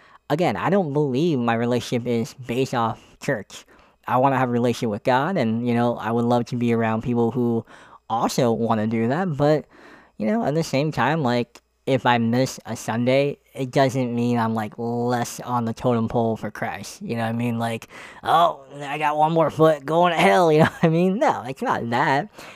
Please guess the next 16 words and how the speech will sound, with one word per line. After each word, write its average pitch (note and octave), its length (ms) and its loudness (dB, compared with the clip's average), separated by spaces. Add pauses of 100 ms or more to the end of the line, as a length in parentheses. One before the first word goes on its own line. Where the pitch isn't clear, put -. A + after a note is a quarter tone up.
(200)
and, E3+ 380 -6
'cause F#3 120 2
that's A3 200 2
not A3 120 2
relationship, F3+ 800 2 (380)
you A2 100 -4
know? A#2+ 220 0 (100)
Like, A3 480 -6
who D4 240 4
wants E4 200 0
to G3 60 4
be G3+ 120 6
in F#3 60 6
a D#3+ 40 4
relationship C3 560 2
where B2 340 4